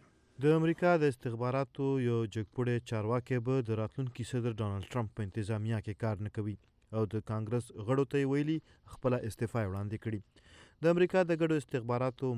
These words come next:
مشر جیمز کلیپر زیارت په ورځ د امریکا د کانګرس استخباراتي کمیټې د غونډې په مهال د اعلان کولو سره ځینې خلک حیران هم کړل. ښاغلي کلیپر کانګرس غړو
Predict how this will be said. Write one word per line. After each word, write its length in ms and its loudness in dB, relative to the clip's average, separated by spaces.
مشر 380 -2
جیمز 420 -4
کلیپر 480 0
زیارت 300 0
په 100 -2
ورځ 240 0
د 80 0
امریکا 400 -2
د 280 -4
کانګرس 440 -2
استخباراتي 720 -2
کمیټې 400 -2
د 120 -2
غونډې 280 0
په 120 -4
مهال 260 0
د 260 2
اعلان 360 2
کولو 320 2
سره 180 0
ځینې 240 -4
خلک 320 -2
حیران 320 -2
هم 80 -2
کړل. 140 -4
ښاغلي 340 6
کلیپر 320 0
کانګرس 380 0
غړو 160 4